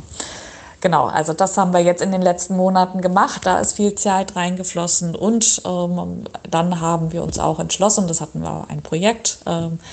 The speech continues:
das wir schon lange vorhaben, ist, uns eben auch zu öffnen für andere Märkte, eben nicht nur für den deutschsprachigen Raum, sondern auch für andere Länder.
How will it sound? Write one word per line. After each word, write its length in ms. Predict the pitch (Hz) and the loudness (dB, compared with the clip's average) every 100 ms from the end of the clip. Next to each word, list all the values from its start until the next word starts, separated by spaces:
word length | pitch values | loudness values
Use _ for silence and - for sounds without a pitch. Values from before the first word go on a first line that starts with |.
| - - - | -18 -18 -14
das 160 | 170 - | -10 -6
wir 60 | |
schon 160 | 160 156 | -4 -2
lange 220 | 160 165 | 0 0
vorhaben, 680 | 160 208 208 185 180 175 170 | 2 4 4 2 2 4 2
ist, 240 | 170 165 - | 0 -2 0
uns 240 | 165 165 | -2 -2
eben 220 | 156 160 | -2 -2
auch 160 | - 160 | -2 -4
zu 160 | - | -2
öffnen 500 | - 160 - 160 156 | 0 0 0 -2 -2
für 380 | 156 - 156 147 | -4 -2 0 0
andere 320 | 170 180 185 | 2 2 4
Märkte, 440 | 180 170 170 165 170 | 4 2 0 -2 -2
eben 220 | 165 160 | -2 -2
nicht 220 | 160 - | -4 -4
nur 100 | 160 | -4
für 100 | 156 | -2
den 140 | 160 156 | -4 0
deutschsprachigen 840 | 160 170 - 175 165 170 165 160 | 0 2 0 -2 -4 -4 -4 -4
Raum, 340 | 160 151 156 | -2 -2 -2
sondern 360 | 151 151 151 151 | -2 -2 -2 -4
auch 260 | - 147 - | -6 -8 -8
für 200 | - - | -8 -4
andere 300 | 147 147 151 | -4 -2 0
Länder. 460 | 175 202 196 196 | 4 6 6 4